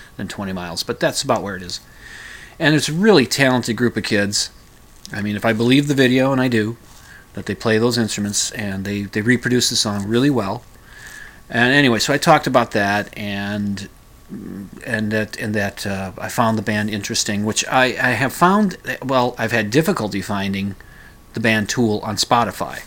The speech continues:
which is where I listen to most of my music these days. And so, uh, I don't think they're on there.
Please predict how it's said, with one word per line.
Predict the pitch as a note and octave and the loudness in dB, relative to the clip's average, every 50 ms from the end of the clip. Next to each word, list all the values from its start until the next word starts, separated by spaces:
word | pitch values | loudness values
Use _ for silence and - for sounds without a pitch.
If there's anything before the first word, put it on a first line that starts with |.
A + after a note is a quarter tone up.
| - - - - - - - - | -18 -20 -20 -20 -20 -20 -14 -10
which | A#2+ A2 - | -10 -8 -6
is | G#2+ F#2+ | -6 -4
where | G#2 G#2+ G#2+ | -2 0 0
I | G#2 G2+ | 0 0
listen | G#2 G2 - A2 F#2+ | -2 -2 -4 -4 -4
to | - G#2+ | -2 -4
most | G2 F#2+ F#2+ - - | -4 -4 -4 -6 -6
of | - | -6
my | F#2 | -4
music | F#2+ A#2 D3+ D3 - A2 - | 0 2 2 2 2 -2 -4
these | G2 F2 E2 - | -8 -8 -8 -8
days. | - C2 B1+ - - - - - - - - - - - - - - - - - | -10 -10 -10 -10 -12 -12 -12 -16 -18 -16 -16 -16 -14 -14 -16 -16 -18 -20 -18 -12
And | - G#2+ G#2+ G2+ G2+ G2 - | -8 -4 -2 -2 -2 -2 -2
so, | - - A2+ G#2 G#2 G#2 G2+ G2 - - - - | 0 0 0 0 0 -2 -4 -6 -10 -12 -8 -6
uh, | G#2+ G2 F#2+ F#2+ F#2 F#2+ F#2 | -6 -4 -4 -6 -8 -8 -8
I | F#2+ F#2 | -8 -4
don't | A2+ A#2+ A#2 | -4 -4 -4
think | - B2+ A#2 | -4 -4 -2
they're | - A#2+ A#2+ | 0 2 4
on | D3+ E3+ C3+ G2+ | 4 4 2 0
there. | - - - - | -4 -8 -12 -14